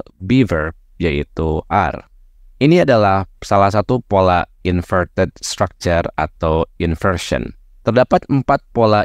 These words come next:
inverted structure atau inversion. Ini adalah salah satunya, ditandai dengan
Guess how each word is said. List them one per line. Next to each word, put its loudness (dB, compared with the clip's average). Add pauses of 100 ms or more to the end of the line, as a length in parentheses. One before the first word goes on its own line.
inverted -2
structure -2
atau -2
inversion. -4
Ini -2
adalah -2
salah -4
satunya, -4
ditandai 0
dengan 0